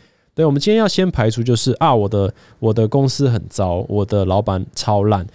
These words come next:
所以我要换。那好，举-，那如果是这样的话，那我们就先假设你已经找到一个好的老板了。这个的定义并不是说他可以满足你所有的需求，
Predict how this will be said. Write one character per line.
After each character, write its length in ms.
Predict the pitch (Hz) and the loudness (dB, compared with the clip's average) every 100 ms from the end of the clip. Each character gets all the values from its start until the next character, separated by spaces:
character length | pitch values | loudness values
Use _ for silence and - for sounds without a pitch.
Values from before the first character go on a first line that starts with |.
| - | -18
所 220 | - 123 | -4 2
以 20 | 131 | 2
我 160 | 104 | 2
要 100 | 78 | -4
换。 240 | - - 82 - _ _ _ - | -10 -8 -10 -12 _ _ _ -2
那 220 | 214 - - | -2 -2 -10
好， 240 | - 110 101 | -6 -4 -4
举-， 300 | - 123 139 | 0 0 0
那 180 | 170 175 | 0 2
如 160 | 156 | 2
果 140 | 226 120 | 2 0
是 80 | |
这 140 | 123 165 | 0 -2
样 80 | 120 | 0
的 100 | 107 | 0
话， 180 | 127 - | 0 0
那 220 | 156 165 | 0 0
我 80 | 117 | 0
们 160 | 101 107 | -2 -2
就 120 | 131 | -2
先 300 | 113 127 127 | 0 -2 -2
假 240 | - 87 | -4 -4
设 180 | 95 147 | -2 -2
你 140 | 120 113 | 0 -4
已 40 | |
经 200 | 98 107 | -4 -6
找 160 | 107 87 | -6 -6
到 220 | 95 87 | -4 -4
一 60 | |
个 180 | 87 78 - _ | -6 -10 -10 _
好 240 | - 87 | -12 -10
的 200 | 90 101 | -4 -2
老 180 | 95 101 | 0 0
板 180 | 147 104 | 0 -2
了。 140 | 85 - _ _ _ _ _ _ _ _ _ _ | -8 -16 _ _ _ _ _ _ _ _ _ _
这 140 | - 254 | -4 0
个 80 | |
的 100 | 156 | 2
定 240 | 139 202 175 | 2 2 2
义 100 | 160 | 2
并 200 | 170 139 | 2 2
不 80 | 123 | 2
是 60 | |
说 280 | 120 131 127 - | 2 2 0 -2
他 260 | - 180 | -2 0
可 160 | 185 127 | 0 2
以 80 | 131 | 2
满 220 | 123 98 | 2 0
足 140 | 98 | 0
你 120 | 110 90 | -2 -2
所 200 | - 131 | 0 0
有 60 | |
的 100 | 117 | 0
需 240 | - - 117 | -6 -2 -4
求， 220 | - | -4